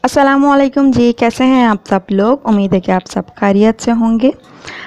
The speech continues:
आज की वीडियो में बात करेंगे साबिक cricketer वसीम अकरम के बारे में, जो कि अपने cricket से लोगों के दिलों पर राज करते हैं। इसके अलावा सियासत में भी अब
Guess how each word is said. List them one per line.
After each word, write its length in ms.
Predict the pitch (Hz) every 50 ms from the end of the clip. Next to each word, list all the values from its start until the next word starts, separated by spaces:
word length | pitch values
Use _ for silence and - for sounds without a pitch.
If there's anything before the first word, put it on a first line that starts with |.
| - - -
आज 200 | - 277 302 -
की 100 | - 311
वीडियो 260 | 285 277 262 254 277
में 140 | 269 269 254
बात 220 | 233 233 240 240 -
करेंगे 320 | 254 233 233 226 233 240
साबिक 420 | 233 - - 233 214 202 202 220 -
cricketer 440 | - 233 214 196 - - 202 202 208
वसीम 540 | 202 196 196 190 190 - - 202 190 196 202
अकरम 340 | 190 - - 202 208 208 202
के 120 | 208 208
बारे 340 | 190 180 190 190 196 196 202
में, 220 | 208 208 220 262 - _ _ _ - - - - - - - - -
जो 140 | 240 254 269
कि 120 | 262 - 262
अपने 240 | 247 - - 233
cricket 380 | 220 - 226 208 196 - 208 196
से 140 | - 226 220
लोगों 320 | 220 208 196 185 185 190
के 160 | 185 - 202
दिलों 260 | 180 185 185 180 180 175
पर 260 | - - 208 226 220
राज 320 | 196 185 185 185 190 -
करते 340 | - - 180 175 170 - -
हैं। 200 | 180 185 196 190 - _ - - - - - -
इसके 240 | 285 - - - 311
अलावा 340 | 294 269 254 247 233 226 233
सियासत 460 | - - 226 214 214 214 - 233 214 220
में 140 | 208 196
भी 80 | 185 202
अब 100 | 233 254